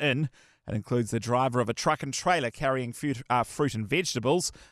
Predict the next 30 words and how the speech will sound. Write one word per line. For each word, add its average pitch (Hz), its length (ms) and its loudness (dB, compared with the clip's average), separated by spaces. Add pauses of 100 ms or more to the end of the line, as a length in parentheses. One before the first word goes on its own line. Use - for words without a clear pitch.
(100)
who 101 120 -6
crashed 127 560 -2
in 123 100 0
at - 140 -6
Lewis 120 340 2
Pass 123 560 -2
yesterday 90 400 -8
morning. 107 440 -4 (1000)
A - 80 -6
heavy 135 240 4
rain 139 260 2
warning's 147 280 -2
in 135 80 -4
place 147 280 0
for 120 160 -2
Westland, 160 640 0
around 156 400 2
and 139 240 2
south 170 540 0
of 156 180 -2
Arthur's 156 340 2
Pass. 180 540 2 (180)
It 117 200 -6
lasts 139 340 0
until 123 380 -2
five 120 360 -2
P 110 200 -8
M 92 200 -12
today. 101 420 -4 (1200)
Nobel 196 460 4